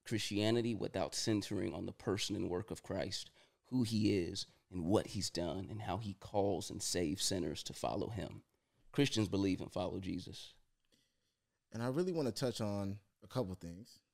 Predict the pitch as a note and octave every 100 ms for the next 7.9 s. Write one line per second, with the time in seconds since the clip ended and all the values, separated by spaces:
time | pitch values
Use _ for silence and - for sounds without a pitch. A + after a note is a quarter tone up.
0 | _ _ A#2 - - A2+ C3+ C#3+ A#2 B2
1 | A#2 - D3 D3 A2 G#2 - G#2 G2+ G2
2 | G#2 _ _ G#2+ G#2 G2+ - F#3+ D3+ -
3 | - F2 E2 E2 _ _ _ _ _ _
4 | _ _ - D3+ D3 C#3 C3+ C3 - _
5 | _ _ _ _ _ _ _ _ A#2 A#2+
6 | B2+ B2 A#2+ G#2+ - G#2+ G2+ G2+ G2+ -
7 | F#2+ E2+ E2+ - _ _ _ - -